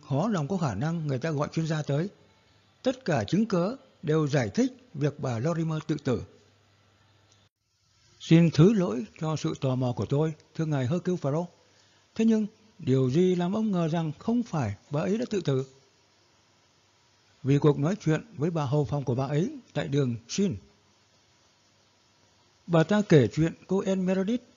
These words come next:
đến thăm bà chủ mình tối hôm trước à?" "Cả nhiều chuyện khác nữa. Thế là, các bạn thấy đấy,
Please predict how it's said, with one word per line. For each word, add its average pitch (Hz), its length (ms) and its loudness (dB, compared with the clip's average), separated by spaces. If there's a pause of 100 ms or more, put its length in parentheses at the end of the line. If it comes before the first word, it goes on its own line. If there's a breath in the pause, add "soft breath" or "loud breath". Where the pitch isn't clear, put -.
đến 185 180 -4
thăm 185 220 -4
bà 151 160 -2
chủ 127 220 2
mình 139 240 0 (160)
tối 180 140 0
hôm 208 120 2
trước 240 180 -2
à?" 123 160 -2 (1400)
"Cả 101 140 0
nhiều 110 240 0
chuyện 120 200 -4
khác 170 180 -6
nữa. 185 300 -4 (720)
Thế 165 100 0
là, 143 220 -2 (520)
các 147 160 -4
bạn 131 180 -4
thấy 151 180 0
đấy, 180 160 -2